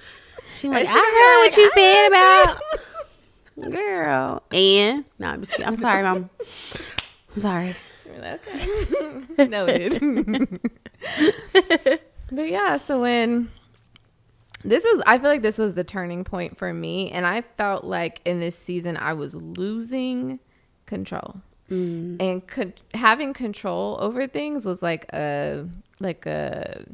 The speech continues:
Speaker 2: what is it called? There's a word for it. It's like a core, uh, commitment to yourself. Like, we all have, like, these core commitments to ourselves. And in the,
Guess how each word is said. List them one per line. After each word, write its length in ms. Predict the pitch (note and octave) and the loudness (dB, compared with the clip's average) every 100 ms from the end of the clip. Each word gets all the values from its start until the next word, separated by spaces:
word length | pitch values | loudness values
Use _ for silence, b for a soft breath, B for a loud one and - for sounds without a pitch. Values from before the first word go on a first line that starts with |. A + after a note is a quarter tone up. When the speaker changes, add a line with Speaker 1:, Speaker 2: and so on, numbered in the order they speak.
| F#3 - - | -20 -20 -10
Speaker 2:
what 100 | D#4 | -8
is 140 | D4 | -6
it 100 | - | -8
called? 380 | - D#3+ C#3 C#3+ | -6 -6 -6 -4
There's 180 | F#3 G3 | -6 -4
a 80 | |
word 240 | D#3 D3 C#3+ | -6 -8 -10
for 140 | - C3+ | -10 -8
it. 100 | - | -8
It's 140 | F3 | -8
like 120 | F3 C#3+ | -10 -12
a 120 | C#3 | -20
core, 880 | - F#3 E3+ D#3 D3+ D3+ D3 C#3 - | -14 -10 -8 -6 -6 -6 -8 -10 -10
uh, 320 | D3 A2+ D#2 - _ _ _ _ _ | -12 -10 -10 -14 _ _ _ _ _
commitment 640 | - F3+ F3 - A3+ C4 _ | -10 -8 -8 -8 -8 -8 _
to 80 | C4+ | -10
yourself. 380 | C4+ - C4 B3+ b b | -8 -6 -6 -6 b b
Like, 120 | G#3+ | -2
we 80 | C4 | 4
all 100 | C#4 | 4
have, 160 | F4 B3+ | 4 0
like, 140 | A3 | -4
these 180 | G#3+ F3 | -4 -8
core 200 | - E3+ | -6 -6
commitments 440 | G#3 E3+ D3 C#3+ | -6 -10 -10 -12
to 80 | - | -10
ourselves. 460 | D3 - - - - | -10 -8 -10 -10 -12
And 440 | - E3+ D#3+ D#3 F#3 - _ _ _ _ - - | -8 -6 -6 -8 -14 -18 _ _ _ _ -18 -8
in 160 | G3 | -4
the, 120 | F#3+ | -4